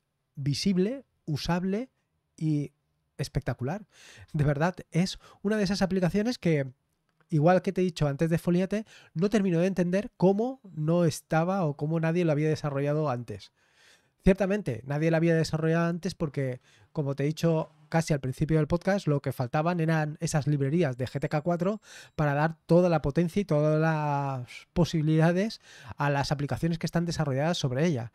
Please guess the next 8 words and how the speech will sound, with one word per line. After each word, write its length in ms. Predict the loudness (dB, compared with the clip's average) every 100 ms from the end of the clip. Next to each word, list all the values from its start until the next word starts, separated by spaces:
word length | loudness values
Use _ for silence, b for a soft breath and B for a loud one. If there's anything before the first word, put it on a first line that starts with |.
| B B B -4
Pues 160 | -2
el 80 | -2
tema 260 | -2 -2 0
de 400 | 0 0 -2 -4
animaciones, 800 | -4 -4 -4 -2 0 0 -4 -4
el 100 | -4
tema 320 | -2 -2 -2
de, 480 | -2 0 0 -2 -6